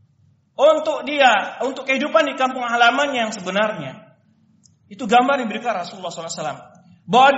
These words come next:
dunia bagi kita adalah ladang untuk kesejahteraan kita di akhirat.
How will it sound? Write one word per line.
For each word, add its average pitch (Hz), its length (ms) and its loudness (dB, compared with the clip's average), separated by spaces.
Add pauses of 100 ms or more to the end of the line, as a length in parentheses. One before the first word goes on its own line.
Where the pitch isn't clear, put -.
dunia 349 320 2
bagi 269 240 0
kita 294 240 0
adalah 277 240 4
ladang 320 560 2
untuk 277 160 -12
kesejahteraan 254 640 -2
kita - 160 -4
di 190 100 -6
akhirat. 180 440 -6